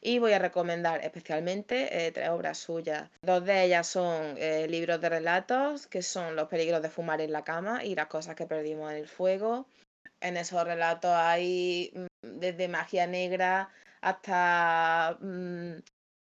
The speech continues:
mutantes nacidos de, de las aguas estancadas de, de, de barrios que están abandonados por, por el sistema.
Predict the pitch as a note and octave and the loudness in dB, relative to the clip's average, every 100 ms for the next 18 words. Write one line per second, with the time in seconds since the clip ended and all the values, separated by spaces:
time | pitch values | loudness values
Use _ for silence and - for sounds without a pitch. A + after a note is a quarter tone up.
0 | _ - A3 G#3 G3+ F#3+ G3+ G3+ G3 G3 | _ 4 8 8 8 6 4 4 4 2
1 | G3 F3 G#3+ G3 F#3+ F#3+ F#3+ F#3 F#3 F#3 | 0 0 0 2 4 4 2 4 4 4
2 | F3+ F3+ F3+ G3 F3+ F#3 F#3 F3+ - _ | 4 4 2 2 4 4 2 -2 -14 _
3 | - G3 - G#3 G3 F3+ F#3 F#3 F#3 D#3+ | -2 -2 0 -4 2 2 2 0 0 0
4 | - - - _ _ G3 G3 F#3+ - _ | -4 -12 -20 _ _ 0 0 0 -4 _
5 | F3+ G3 F#3+ F#3 F#3+ F#3 F3 F3 F3 _ | 0 4 6 4 4 4 6 4 -2 _
6 | _ _ _ _ _ _ _ - - F#3+ | _ _ _ _ _ _ _ -18 -6 -4
7 | G#3+ F#3+ F#3+ F#3+ F#3 F3 F#3 F#3 - F#3 | 0 4 6 6 4 4 4 2 4 4
8 | F3 G3 F3+ F3 F3+ E3 G3 G3+ G#3+ D4 | 4 2 0 0 -2 -2 0 2 0 -4